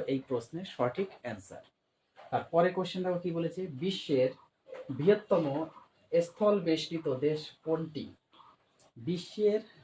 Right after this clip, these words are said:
বৃহত্তম বা বড় স্থল বেষ্টিত দেশ কোনটি? সঠিক অ্যান্সার হচ্ছে কাজাখস্তান, কাজাখস্তান। তারপরে কোশ্চেনে দেখো কি বলেছে, বিশ্বের বৃহত্তম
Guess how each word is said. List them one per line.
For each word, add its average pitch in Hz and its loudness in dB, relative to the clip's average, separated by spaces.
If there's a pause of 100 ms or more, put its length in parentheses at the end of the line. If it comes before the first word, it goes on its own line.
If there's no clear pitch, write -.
(120)
বৃহত্তম 185 4 (140)
বা 143 8 (100)
বড় 117 4 (880)
স্থল 170 2 (300)
বেষ্টিত 143 0 (220)
দেশ 160 2 (220)
কোনটি? 147 4 (320)
সঠিক 151 4
অ্যান্সার 120 -4
হচ্ছে 123 -10 (600)
কাজাখস্তান, 135 0 (500)
কাজাখস্তান। 139 0 (840)
তারপরে 175 4
কোশ্চেনে 180 0
দেখো 123 -2 (300)
কি - -4
বলেছে, 131 -2 (880)
বিশ্বের 147 2 (100)
বৃহত্তম 165 2